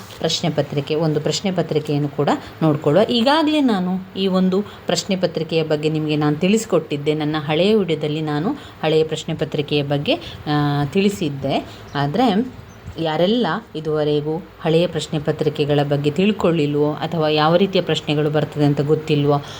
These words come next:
ಐದು ಅಂಕದ ಪ್ರಶ್ನೆಗಳು ಯಾವ ರೀತಿ ಬರ್ತದೆ, ಹತ್ತು ಅಂಕದ ಪ್ರಶ್ನೆಗಳು, ಹದಿನೈದು ಅಂಕದ ಪ್ರಶ್ನೆಗಳು, ವಿಭಾಗ ಎ, ಬಿ, ಸಿ ಎನ್ನುವಂಥ ಬಗ್ಗೆ ಯಾವುದೇ ರೀತಿಯ ಮಾಹಿತಿ ಇಲ್ಲದವರಿಗೆ ಪುನಃ ನಾನು ಈ ಒಂದು ವಿಡಿಯೋವನ್ನು ಮಾಡ್ತಾ ಇರುವಂಥದ್ದು ಪ್ರತಿಯೊಬ್ಬರಿಗೂ ಕೂಡ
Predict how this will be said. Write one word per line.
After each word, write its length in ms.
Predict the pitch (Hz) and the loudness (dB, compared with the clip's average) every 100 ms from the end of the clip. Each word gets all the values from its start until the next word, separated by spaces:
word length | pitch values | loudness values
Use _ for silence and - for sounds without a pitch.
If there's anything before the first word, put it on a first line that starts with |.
| - - | -10 0
ಐದು 260 | 160 170 170 | 2 4 2
ಅಂಕದ 300 | 151 151 151 | 2 0 0
ಪ್ರಶ್ನೆಗಳು 460 | 151 - 151 143 | -2 0 2 4
ಯಾವ 140 | 147 147 | 4 2
ರೀತಿ 260 | 143 147 | 0 0
ಬರ್ತದೆ, 480 | 147 139 - 139 139 | 0 -2 -2 0 0
ಹತ್ತು 320 | 135 - 190 | 0 0 2
ಅಂಕದ 300 | 180 156 147 | 2 2 -2
ಪ್ರಶ್ನೆಗಳು, 560 | 139 151 - 147 147 147 | -2 -4 -4 -2 2 2
ಹದಿನೈದು 500 | 143 156 185 220 202 | 2 2 4 4 2
ಅಂಕದ 280 | 160 147 147 | 0 0 -2
ಪ್ರಶ್ನೆಗಳು, 580 | 151 - 143 143 143 - - - | -2 -2 -2 0 -2 -4 -8 0
ವಿಭಾಗ 440 | 170 151 156 147 | 2 4 2 2
ಎ, 440 | 147 139 165 175 165 | 0 0 2 2 0
ಬಿ, 360 | 143 160 160 - | -4 -4 -4 -4
ಸಿ 80 | 180 | -6
ಎನ್ನುವಂಥ 640 | 170 156 160 170 151 147 151 143 | -6 -4 -2 0 0 -2 -2 0
ಬಗ್ಗೆ 380 | 147 151 139 170 - - - | 0 0 0 -2 -2 -6 2
ಯಾವುದೇ 460 | 151 156 160 233 | 4 4 4 4
ರೀತಿಯ 320 | 233 175 - 156 | 4 0 -2 -4
ಮಾಹಿತಿ 460 | 151 147 147 - | -2 -2 -4 -4
ಇಲ್ಲದವರಿಗೆ 720 | 170 185 165 143 143 143 185 262 - - - | 0 2 2 -2 -4 -4 -4 -6 -10 -8 0
ಪುನಃ 300 | 160 151 190 285 - - | 2 2 2 2 -2 0
ನಾನು 220 | 160 151 | 2 4
ಈ 120 | 151 | 4
ಒಂದು 320 | 147 147 147 | 4 4 2
ವಿಡಿಯೋವನ್ನು 440 | 147 147 151 143 147 | 4 4 4 4 2
ಮಾಡ್ತಾ 360 | 143 143 143 | 2 0 0
ಇರುವಂಥದ್ದು 640 | 151 147 143 139 143 147 277 | 0 2 2 2 2 2 2
ಪ್ರತಿಯೊಬ್ಬರಿಗೂ 920 | - - - 160 160 160 156 151 151 | 0 -8 -2 0 2 2 2 0 0
ಕೂಡ 240 | 143 151 | 0 2